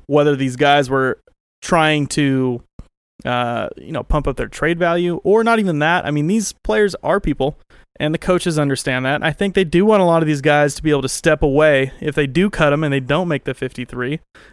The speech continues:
I'm sure that Mike Mayock and John Gruden do want these guys to be able to step away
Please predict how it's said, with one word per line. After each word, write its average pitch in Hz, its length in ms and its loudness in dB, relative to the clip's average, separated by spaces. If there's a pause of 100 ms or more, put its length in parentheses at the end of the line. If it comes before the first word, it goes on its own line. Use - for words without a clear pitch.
I'm 180 100 -2
sure 214 200 2
that 208 120 2
Mike 202 260 0
Mayock 208 380 0
and 170 100 0
John 196 240 2
Gruden 196 300 0
do 175 100 2
want 202 200 2
these 170 140 -6
guys 165 240 2
to 151 40 -14
be 165 60 0
able 160 100 0
to 139 60 -4
step 147 260 -2
away 139 260 2